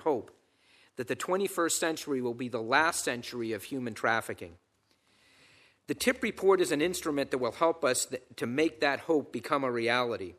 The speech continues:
It's not only a symbol of U S global leadership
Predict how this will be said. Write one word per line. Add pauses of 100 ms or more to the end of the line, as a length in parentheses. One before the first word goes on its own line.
(320)
It's
not
only
a
symbol
of
U
S
global
leadership